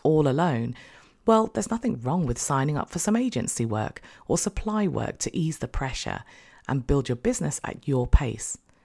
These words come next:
It's your business, it's your terms. And part of doing things on your terms is something I'm really passionate about, and everyone I work with can validate this. I really don't believe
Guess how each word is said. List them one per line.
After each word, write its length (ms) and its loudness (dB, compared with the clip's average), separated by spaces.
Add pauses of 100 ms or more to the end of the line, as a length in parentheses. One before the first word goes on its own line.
(280)
It's 200 -10
your 200 4
business, 600 0 (180)
it's 200 -8
your 220 0
terms. 560 -6 (380)
And 160 6
part 320 10
of 120 0
doing 360 6
things 360 -4
on 160 2
your 140 2
terms 640 -2
is 120 -4
something 460 0
I'm 200 2
really 160 2
passionate 560 -4
about, 420 -8 (360)
and 200 -4
everyone 380 2
I 80 2
work 360 -2
with 140 -6
can 160 -4
validate 520 -4
this. 360 -10 (420)
I 120 4
really 520 2 (100)
don't 260 -2
believe 420 0